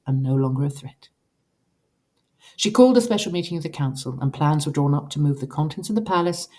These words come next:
and as many of the guardians from the garden to their new home as quickly as possible. The deadline for the new owner to begin destruction of the house was only a week away, and there was no time to waste.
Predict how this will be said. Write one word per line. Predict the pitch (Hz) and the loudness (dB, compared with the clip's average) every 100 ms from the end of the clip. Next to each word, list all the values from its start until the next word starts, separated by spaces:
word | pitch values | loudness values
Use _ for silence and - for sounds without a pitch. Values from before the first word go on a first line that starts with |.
| - | -8
and | - | 0
as | 135 | 0
many | 147 165 226 247 | 2 2 6 6
of | 233 | 6
the | |
guardians | 190 175 170 170 165 | 4 2 2 2 -2
from | - 165 | -4 -4
the | |
garden | 156 147 143 147 147 - - | 0 2 4 2 0 -6 -14
to | - | -6
their | 165 208 | 0 4
new | 196 190 | 4 4
home | 156 143 | 0 0
as | 165 - | 0 -2
quickly | - - 156 | -4 -4 -6
as | 151 | -4
possible. | 151 143 131 123 139 - _ _ _ _ _ _ _ _ _ _ | -4 -4 -4 -6 -10 -16 _ _ _ _ _ _ _ _ _ _
The | - | 2
deadline | 165 180 143 131 143 | 6 6 6 2 0
for | 151 | 0
the | 143 | 0
new | 151 151 | 2 2
owner | 151 139 | 2 0
to | |
begin | 139 147 156 | -2 -2 -2
destruction | 143 - - 170 - | -2 -2 -4 -6 -4
of | 165 | -2
the | 151 | 2
house | 175 180 | 2 2
was | 160 | 2
only | 170 170 | 2 2
a | 165 | 0
week | 190 - | -2 -2
away, | 147 135 | -2 -2
and | 135 135 | 0 0
there | 131 | 0
was | 131 | 0
no | 147 175 175 | 0 0 -2
time | - 123 123 | -4 -6 -4
to | 131 | -2
waste. | 147 139 - - | 0 0 -4 -14